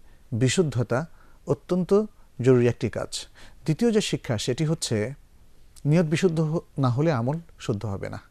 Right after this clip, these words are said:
কারণ এখানে বলা হচ্ছে, "ইন্নামাল আমালু বিন্নিয়াত", আই লা আমালা ইল্লা বিন্নিয়াহ। নিয়ত ছাড়া কোনো আমলই নাই, কোনো আমলই শুদ্ধ হয় না।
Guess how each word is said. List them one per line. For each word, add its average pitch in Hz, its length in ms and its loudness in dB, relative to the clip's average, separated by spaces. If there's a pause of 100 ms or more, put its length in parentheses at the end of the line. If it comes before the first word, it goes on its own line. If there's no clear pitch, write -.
(360)
কারণ 131 160 4
এখানে 143 240 2
বলা 135 180 4
হচ্ছে, 170 380 2 (360)
"ইন্নামাল 175 540 2
আমালু 151 400 0
বিন্নিয়াত", 127 580 2 (240)
আই 175 180 0
লা 160 160 2
আমালা 180 340 0
ইল্লা 160 200 2
বিন্নিয়াহ। 107 400 -2 (680)
নিয়ত 165 220 6
ছাড়া 196 240 2
কোনো 170 180 -2
আমলই 143 340 4
নাই, 98 180 0
কোনো 147 180 -2
আমলই 151 240 0
শুদ্ধ - 340 -4
হয় 107 200 -4
না। 90 120 -10